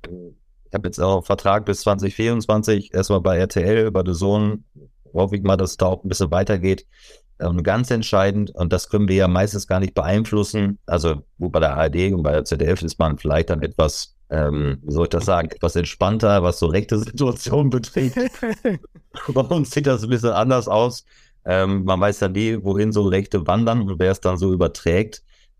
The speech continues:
Ähm, hoffen wir mal das Beste, ähm, dass man häufig dabei sein darf.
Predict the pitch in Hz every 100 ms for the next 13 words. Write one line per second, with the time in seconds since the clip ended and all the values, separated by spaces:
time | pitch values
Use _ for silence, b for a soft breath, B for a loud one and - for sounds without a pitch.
0 | - 87 87 87 85 85 85 87 - -
1 | 85 98 90 85 85 - 98 - 98 95
2 | 85 85 87 82 82 - 87 85 85 82
3 | 80 90 90 92 - 85 82 95 98 92
4 | 82 78 95 -